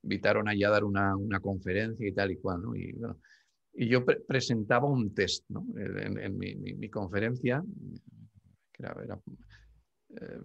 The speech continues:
bueno, eh, se llamaba Sentido y Sensibilidad y Pátina, ¿no? Y pe-, y preten-, presentaba lo que yo llamaba el, el test de, de personalidad de la pátina, ¿no?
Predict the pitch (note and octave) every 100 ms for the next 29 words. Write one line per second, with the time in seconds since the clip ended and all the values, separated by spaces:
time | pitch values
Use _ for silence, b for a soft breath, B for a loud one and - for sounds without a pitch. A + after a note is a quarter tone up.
0 | - G2+ E2+ - - - _ _ _ -
1 | A2 B2 C3 G#2+ A2 A#2+ A#2+ A#2 A2 G#2
2 | G#2+ B2+ C3+ C3+ C3 C3 B2+ - - _
3 | _ _ _ _ - B2 A#2 - A#2 G#2
4 | A2 G#2 G#2 B2 - A2 G#2+ F#2 F2+ B2+
5 | C3 B2 C3 B2 A2+ A#2+ - - - -
6 | _ _ _ _ - A#2 B2 A#2 C3 D3+
7 | D3+ D3 A#2+ C3 C3+ B2+ C#3 C#3 - A#2+
8 | A#2+ A#2+ G#2+ - C3 D3 C#3+ A#2+ A#2+ A#2
9 | A#2+ - A2 G#2+ G#2 A#2+ A#2+ - G2+ F#2+
10 | F2 F2